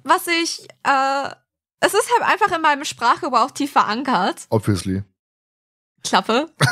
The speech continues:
Speaker 2: <laughs>
Speaker 1: Und es ist tatsächlich, wenn ich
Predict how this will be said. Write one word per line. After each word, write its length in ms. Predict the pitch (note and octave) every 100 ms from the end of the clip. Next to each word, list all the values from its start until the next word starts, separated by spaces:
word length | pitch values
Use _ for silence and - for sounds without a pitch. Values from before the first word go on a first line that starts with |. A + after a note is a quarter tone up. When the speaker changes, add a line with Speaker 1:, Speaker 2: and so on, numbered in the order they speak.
| E5+
Speaker 2:
<laughs> 260 | - -
Speaker 1:
Und 360 | E4+ C#4 C4 C#4 - - - _ _
es 160 | - D4
ist 300 | F4+ C#5 - _
tatsächlich, 520 | G#4 - G4+ G#4+ D#4+
wenn 140 | D#4+ E4
ich 200 | D4+